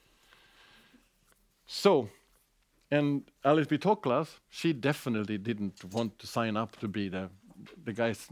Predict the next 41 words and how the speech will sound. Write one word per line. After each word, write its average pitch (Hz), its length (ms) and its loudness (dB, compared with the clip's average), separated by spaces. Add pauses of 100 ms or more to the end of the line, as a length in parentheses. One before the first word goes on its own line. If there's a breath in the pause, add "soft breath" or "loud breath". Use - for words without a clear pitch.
(120)
person 117 260 -2
sitting 120 300 -6
on 101 120 -4
the, 98 220 -4
on 113 140 -6
the 110 60 -4
left 143 300 -2
side 95 220 -4
or 104 100 -6
whatever. 110 360 -4 (300 loud breath)
She, 151 260 -2
so 175 320 2 (320 loud breath)
Gertrude 165 240 0
Stein 208 240 4
had 185 140 4
to 160 80 -4
figure 156 280 0
out 160 300 2
her 147 220 -2
own 175 380 2 (200)
special 165 480 0
way 147 300 2
of 120 160 -4
naviga-, 123 420 -4
to 135 120 -2
get, 127 220 0 (280)
to 151 80 0
not 160 260 2
have 160 280 2
to 139 80 -4
deal 143 240 0
with 123 100 -4
navigation. 110 580 -6 (460 soft breath)
And 156 160 4
her 208 160 4
solution 202 640 -2 (520 soft breath)
was 208 380 4
that 165 300 4 (400 soft breath)
she 180 480 0 (500)
dressed 190 480 2
up 202 300 2